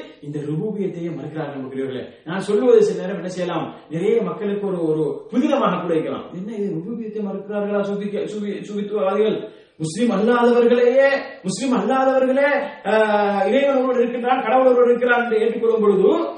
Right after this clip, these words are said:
இவர்கள் அதை மறுக்கிறார்கள்" என்று கேட்டால், அன்புக்கும் பெருமதிக்குரிய ஆம், அவர்கள் மறுக்கிறார்கள் என்பதற்கு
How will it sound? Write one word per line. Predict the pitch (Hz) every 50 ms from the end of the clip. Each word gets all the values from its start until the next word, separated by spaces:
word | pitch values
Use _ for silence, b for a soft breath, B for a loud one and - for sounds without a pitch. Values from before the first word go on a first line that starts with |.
| B B B
இவர்கள் | 175 202 247 294 302 285 262
அதை | 233 277 311 -
மறுக்கிறார்கள்" | 277 277 269 - 247 233 226 208 202 202
என்று | 196 185
கேட்டால், | 185 190 190 - 220 247 - - - - - - - -
அன்புக்கும் | 151 160 165 165 165 165 151
பெருமதிக்குரிய | 151 156 151 147 - 151 151
ஆம், | 135 135 139 139 120 120 - -
அவர்கள் | 135 143 143 139 139 131
மறுக்கிறார்கள் | 131 175 185 170 165 160 151 143
என்பதற்கு | 139 143 143 135 131 - 247 247 - B